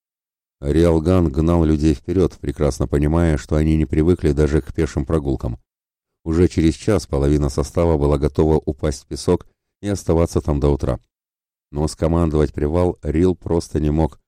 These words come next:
ведь существовала маленькая вероятность того, что в небе над ними ещё не кружит беспилотник.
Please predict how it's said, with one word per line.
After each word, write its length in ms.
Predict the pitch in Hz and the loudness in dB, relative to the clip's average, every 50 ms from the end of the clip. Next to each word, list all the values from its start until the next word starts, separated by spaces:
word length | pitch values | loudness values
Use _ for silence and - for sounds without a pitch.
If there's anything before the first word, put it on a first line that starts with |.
| _ _ _ _ _ _ | _ _ _ _ _ _
ведь 160 | 71 71 69 | -6 -6 -4
существовала 680 | - - - - - 67 - 69 67 76 80 80 73 67 | -2 -2 0 0 -2 -2 0 0 0 2 2 2 0 0
маленькая 440 | 65 73 76 76 71 67 - 69 67 | 0 0 0 0 0 -2 -2 -4 -2
вероятность 560 | 67 73 73 76 76 71 - - 65 - - | -2 0 0 0 0 0 -2 -4 -8 -6 -6
того, 320 | - 73 78 85 90 87 - _ _ _ _ _ _ _ | -4 -2 0 0 0 0 -2 _ _ _ _ _ _ _
что 220 | - - 90 82 | -8 -2 0 2
в 60 | 87 | 4
небе 220 | 92 101 101 95 90 | 4 4 4 2 2
над 200 | 90 87 78 76 | 2 0 0 2
ними 260 | 87 95 95 92 87 | 2 2 4 4 4
ещё 360 | 82 73 - - - 92 85 | 2 2 0 0 2 2 2
не 240 | - 78 85 82 78 | 2 0 0 -2 -2
кружит 400 | - - 80 82 85 80 76 69 | -2 0 0 0 0 0 -2 -2
беспилотник. 640 | 69 64 - - 76 76 69 58 55 58 - - | -4 -6 -4 -4 -2 -2 -2 -2 -4 -8 -10 -12